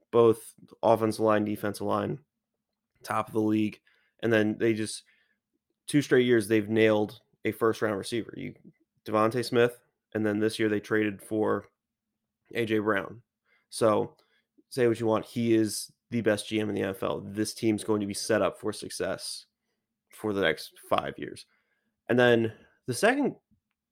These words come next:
thing I wanna talk about with the Eagles, kind of a big question. It's not Jalen Hurts' contract or who they're gonna take at number ten overall. Another Howie Roseman,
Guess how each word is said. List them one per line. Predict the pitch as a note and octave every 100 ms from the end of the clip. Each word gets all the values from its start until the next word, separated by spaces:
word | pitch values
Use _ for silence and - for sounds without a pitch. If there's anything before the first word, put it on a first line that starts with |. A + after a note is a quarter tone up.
| _ _ _ _ -
thing | A#2 A2
I |
wanna | G#2+ G#2+
talk | G#2+ G#2 G#2
about | G2+
with | G2+
the | - G2+
Eagles, | G#2 G#2+ G#2 - - _ _ _ _ _ _ _ _ _ _ _ _ _ _ _ _ _
kind | - F3+ G3
of | A#2+
a |
big | G#2+ - G#2+
question. | - G2+ G#2+ G#2+ G#2+ G2 _ _ _ _ _ _ _
It's | - B2+
not | D3+ D3+ A#2
Jalen | - B2 A#2
Hurts' | A2 G#2 -
contract | - A2 G#2 F#2+ G2+ G2+
or | G2 F#2+
who | - A2+
they're | G#2+
gonna | G#2+
take | A2 G#2
at | G#2+ F#2+ - _ -
number | A2 A2
ten | - G#2+
overall. | G#2 G2 G2 G2+ F#2 _ -
Another | G#2 G2+ G2+ G2 _ _ _ _
Howie | A2 G#2+
Roseman, | G#2 G#2+ G#2 G#2 G#2